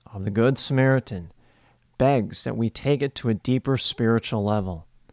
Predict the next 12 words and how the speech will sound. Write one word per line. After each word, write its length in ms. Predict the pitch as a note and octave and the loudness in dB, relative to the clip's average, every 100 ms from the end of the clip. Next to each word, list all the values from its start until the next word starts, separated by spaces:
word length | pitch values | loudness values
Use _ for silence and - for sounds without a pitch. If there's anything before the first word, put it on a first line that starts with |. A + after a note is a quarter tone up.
| _ _ _ | _ _ _
Yes, 520 | B2 C3 A2 G2 - - | 0 2 2 0 -6 -6
I 180 | - B2 | -2 2
know 280 | C3 C3 C#3 | 6 6 6
this 260 | C3+ B2+ | 4 2
is 140 | C3+ A#2 | 0 -2
probably 480 | - C#3 D3 D#3 C3+ | 2 4 6 4 2
one 240 | G#2 B2+ | 2 2
of 80 | C3+ | 4
the 80 | A#2+ | 2
best-known 720 | - B2+ D3 - C#3 C3 C3+ | 4 2 2 0 2 4 2
parables 800 | - - C3+ C3 G#2+ G2+ G2+ - | 0 0 2 2 2 0 -2 -4
in 120 | - | -4